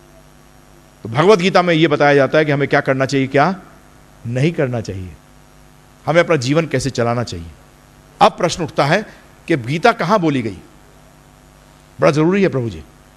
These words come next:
क्योंकि अब देखिए, ध्यान रखिएगा, अब मैं आपके साथ लेके जा रहा हूं आपको कि गीता हमारे जीवन में कैसे आए। मैं गीता, गीता पढ़ने के लिए नहीं बोल रहा प्रभु जी, मैं आपको रावण के किस्से नहीं सुना रहा, क्योंकि ना तो मैं हनुमान बन सकता हूं, ना आप रावण बन सकते हो।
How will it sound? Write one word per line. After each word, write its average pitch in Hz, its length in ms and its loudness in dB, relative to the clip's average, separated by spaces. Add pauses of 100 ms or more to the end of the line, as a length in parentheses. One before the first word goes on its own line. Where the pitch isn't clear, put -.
(640)
क्योंकि 180 220 4
अब 185 100 6
देखिए, 160 280 2
ध्यान 156 180 0
रखिएगा, 151 360 0 (240)
अब 175 100 4
मैं 196 140 0
आपके 180 220 0
साथ 180 140 0
लेके 165 180 -2
जा 139 160 2
रहा 143 80 0
हूं 160 120 0
आपको 170 260 -2
कि - 360 -6
गीता 147 360 0
हमारे 165 340 2
जीवन 180 220 2
में 170 100 0
कैसे 143 220 0
आए। 98 200 -6 (220)
मैं 143 100 0
गीता, 170 220 2
गीता 185 200 2
पढ़ने 180 240 -2
के - 0 -
लिए 196 160 -2
नहीं - 20 -2
बोल 156 140 2
रहा 127 100 0
प्रभु 110 200 -4
जी, 90 100 -10 (540)
मैं 156 100 2
आपको 175 200 2
रावण 165 300 2
के 180 60 -6
किस्से 160 220 -4
नहीं 196 100 -2
सुना 147 200 -2
रहा, 101 100 -8 (1500)
क्योंकि 151 180 2
ना 175 120 4
तो 170 140 0
मैं 147 300 2
हनुमान 151 300 0
बन 170 120 0
सकता - 260 -2
हूं, 202 60 0
ना 190 100 2
आप 160 120 2
रावण 139 220 2
बन 131 100 -2
सकते 131 280 -6
हो। 120 100 -6